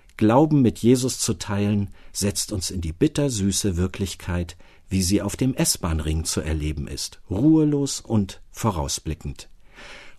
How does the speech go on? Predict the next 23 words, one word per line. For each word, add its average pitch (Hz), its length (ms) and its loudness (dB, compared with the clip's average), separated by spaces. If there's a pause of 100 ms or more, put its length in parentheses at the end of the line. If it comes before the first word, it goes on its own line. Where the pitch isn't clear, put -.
(140)
Und 107 420 2
diese 180 480 2
religiöse 123 500 2
Kunstfertigkeit - 1300 -4 (300)
soll 95 260 2
mit 87 260 0
Geschick - 640 -2 (160)
das 82 300 -4
Reich 82 320 -4
Gottes 113 500 -2
herbeiführen. 69 880 -6 (960)
Was - 200 -6
ist - 280 -2
dieses 107 420 0
Reich? - 480 -8 (1000)
Für - 240 2
mich 214 280 4
ist - 200 0
es - 140 2
ein 85 300 0
weites 139 480 0
Feld 104 420 -2
Gottes, 82 480 -4